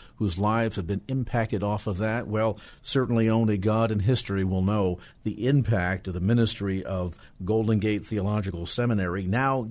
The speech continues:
Gateway Seminary. And joining me today in studio is the director of the newly formed Fremont campus, professor of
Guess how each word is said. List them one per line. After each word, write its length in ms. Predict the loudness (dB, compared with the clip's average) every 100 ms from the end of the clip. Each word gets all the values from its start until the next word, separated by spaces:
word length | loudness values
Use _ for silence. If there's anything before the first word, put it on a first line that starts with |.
| 2
Gateway 560 | 2 2 0 -2 -2
Seminary. 680 | -2 -4 -4 -8 -6 -4 -4
And 100 | -2
joining 300 | -2 0 0
me 100 | 0
today 340 | 0 2 4 2
in 220 | 0 -2
studio 540 | 0 -2 0 2 2 0 -6 -10
is 380 | -2 0 2 0
the 180 | 0 0
director 580 | 0 0 0 -2 -2 0
of 120 | 0
the 80 | 0
newly 340 | 2 2 2
formed 400 | 0 0 0 0
Fremont 600 | 0 2 4 4 2 -4
campus, 520 | -2 0 2 0 -2 -6 -12 -6
professor 580 | -4 2 2 2 2
of 80 | 2